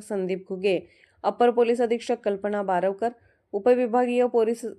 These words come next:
पोलीस अधिकारी प्रणील गिल्डा यांच्या नेतृत्वाखाली मिरज शहर पोलीस ठाण्यामार्फत पोलिसांचे पथसंचलन घेण्यात आले. सदरचे पथसंचलन हे मिरज शहर पोलीस ठाणे ते गुरुवार पेठ,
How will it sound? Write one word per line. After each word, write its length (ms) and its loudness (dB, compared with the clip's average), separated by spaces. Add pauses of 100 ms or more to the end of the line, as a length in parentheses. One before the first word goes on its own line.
पोलीस 300 -2
अधिकारी 440 0
प्रणील 340 -4
गिल्डा 360 -2
यांच्या 360 -2
नेतृत्वाखाली 640 -4
मिरज 280 -2
शहर 180 -2
पोलीस 320 -4
ठाण्यामार्फत 580 -4 (480)
पोलिसांचे 520 2
पथसंचलन 800 -2
घेण्यात 360 -4
आले. 160 -6 (400)
सदरचे 360 2
पथसंचलन 760 0
हे 140 0
मिरज 280 -2
शहर 180 -2
पोलीस 360 -2
ठाणे 200 0
ते 160 0
गुरुवार 420 0
पेठ, 260 0